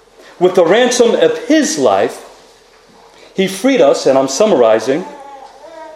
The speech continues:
from the bondage of sin, Satan, death, hell, and we are now freed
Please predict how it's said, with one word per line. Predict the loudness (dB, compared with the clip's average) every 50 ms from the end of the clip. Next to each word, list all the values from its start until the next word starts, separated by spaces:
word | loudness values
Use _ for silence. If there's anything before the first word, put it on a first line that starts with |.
| -20 -2
from | 0 2 2 2
the | 2 2
bondage | 2 2 2 2 2 0 0 0 0
of | -2 -2
sin, | -2 -4 -2 0 0 0 -2 -4 -8 -12 -18 -20 _ _ _ _ _ _ _ _ _ -20 _ _ _ -20 -20 -20 _ _ _ _
Satan, | -8 -6 -4 -4 0 0 0 0 0 -2 -4 -6 -6 -8 -10 -12 -16 -20 -20 -20 -20 -20 -20 -20 -20 -20 _ -20 -20 -6 -2
death, | 0 0 2 0 0 -4 -8 -12 -16 -18 -20 -20 -20 -20 -20 -20 _ _ _ -20 _ _ _ -20 -14 -4
hell, | 0 2 2 2 2 2 0 -2 -4 -8 -12 -20 -18 -6
and | -4 -4 -2 -2 -2
we | 0 2 2
are | 2 2 2
now | 2 0 0 0 -2
freed | -4 -8 -14 -12 -4 -2 0 0 0 -2 -4 -6 -6 -8 -10